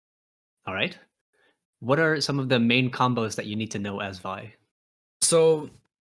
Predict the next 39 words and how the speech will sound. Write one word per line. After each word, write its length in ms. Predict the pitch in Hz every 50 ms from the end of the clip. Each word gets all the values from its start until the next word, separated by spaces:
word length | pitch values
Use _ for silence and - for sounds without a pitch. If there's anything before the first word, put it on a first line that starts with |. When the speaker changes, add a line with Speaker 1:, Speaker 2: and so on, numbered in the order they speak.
| _ _ _ _ _
Speaker 2:
there's 540 | - 151 160 175 170 151 131 - - - -
not 320 | 147 156 196 208 - -
too 120 | - - 147
many 160 | 143 135 139
combos 400 | 131 143 143 143 143 147 151 135
that 80 | 127 120
you 100 | 104 113
need 100 | 113 107
to 80 | 101 98
learn. 380 | 95 101 95 98 98 101 104
The, 160 | 120 139 147
the 200 | 131 127 139 127 - - _ -
biggest 580 | 127 123 139 160 202 220 214 - - - - - _ _ _ _ _ _ _ _ _ _ -
combo 320 | - - 131 139 147 151 147
that 120 | 131 117
you 120 | 117 110
have 260 | 95 - 107 107 104 -
to 100 | - 113
know 260 | 104 98 98 104 107
is 360 | 98 82 107 107 104 98 - -
Q 340 | - - - 139 143 143 120
auto 220 | 117 110 101 87
E. 320 | 87 92 90 90 90 92 - -
It 100 | 113 127
is 200 | 143 143 135 120
Vi's 340 | 120 123 120 120 123 113 -
bread 260 | - - 107 101 104
and 160 | 107 104 92
butter. 380 | 87 98 90 92 95 95 95 87
It 160 | - 107 110
is 400 | 113 113 113 113 107 - - - - _ _ _ _ _ _ _ _ _ _ _ _ _ _ _ _ _ _ _ _ _ -
everything 500 | - 156 156 135 156 165 160 151 170 156
that 120 | 139 113 107
makes 240 | 107 104 98 -
her 80 | - 95
a 40 | 85
champion. 520 | - - 98 90 82 78 92 90 87 87 -
It 140 | - 104
is, 380 | 104 104 113 107 - - - -